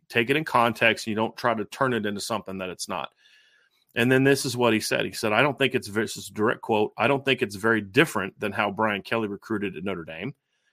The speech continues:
High level, multi-year starters with limited upside." And then he t-, made a comment about how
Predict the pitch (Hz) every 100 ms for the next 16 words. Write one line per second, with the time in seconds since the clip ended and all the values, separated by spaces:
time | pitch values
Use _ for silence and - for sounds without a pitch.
0 | _ - 131 139 131 123 120 120 117 113
1 | 120 120 113 110 123 110 107 98 107 110
2 | 101 98 107 156 - 92 82 95 101 107
3 | 107 - 120 113 - 120 113 107 101 101
4 | 107 101 95